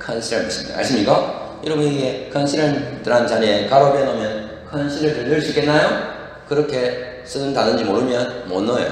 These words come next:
아십니까? 여러 번 시험 나왔어요. 그죠? 관심 있는 사람들은요, 대상이 될 것입니다. 이 말이죠?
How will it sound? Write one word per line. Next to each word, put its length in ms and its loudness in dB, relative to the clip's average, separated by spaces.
아십니까? 800 2
여러 220 -6
번 120 2
시험 220 0
나왔어요. 420 -6
그죠? 160 2
관심 280 0
있는 180 4
사람들은요, 880 6
대상이 600 2
될 180 -2
것입니다. 340 -8
이 80 -6
말이죠? 260 2